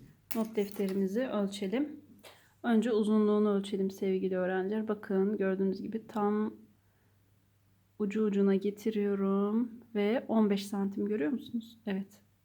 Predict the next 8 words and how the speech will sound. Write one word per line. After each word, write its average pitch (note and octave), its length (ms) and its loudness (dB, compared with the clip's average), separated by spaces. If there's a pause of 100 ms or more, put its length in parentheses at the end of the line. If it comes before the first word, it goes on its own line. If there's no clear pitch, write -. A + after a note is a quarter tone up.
on G3+ 300 -2
beş G#3+ 240 -6
santim. G3 460 -4 (680)
Bir A#3+ 80 -4
de C4+ 80 4
genişliğini A3 640 4
ölçelim. G3 640 -2 (1300)
Genişliği G#3+ 1120 0